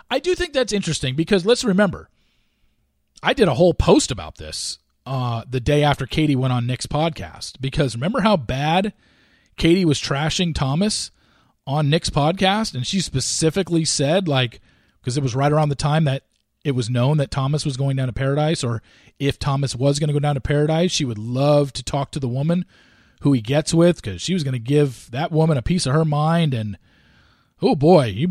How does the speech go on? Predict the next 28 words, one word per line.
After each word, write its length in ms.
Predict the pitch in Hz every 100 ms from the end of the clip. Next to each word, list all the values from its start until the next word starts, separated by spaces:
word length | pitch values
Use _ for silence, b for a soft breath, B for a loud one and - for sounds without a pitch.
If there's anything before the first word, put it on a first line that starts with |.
| 156
you're 160 | 170
really 220 | 190 190
getting 200 | 156 151
into 180 | 202 143
it. 100 | 101
And 220 | 131 127 131
then 240 | 151 147
Thomas 360 | - 147 135 -
gets 260 | 139 -
with 180 | 135 123
one 160 | 131 135
of 40 |
the 60 | 127
more 140 | 131
popular 340 | 156 139 131
women 200 | 123 127
in 80 | 120
the 60 | 110
franchise, 540 | 202 226 170 131 131
and 60 | 127
now 140 | 127
Katie's 320 | 120 135 117
basically 360 | 104 117 101 101
backtracking. 680 | 123 107 - 78 - 64 - _ -
Thought 140 | -
that 160 | 151 117
was 100 | 90
interesting, 460 | 80 - - 71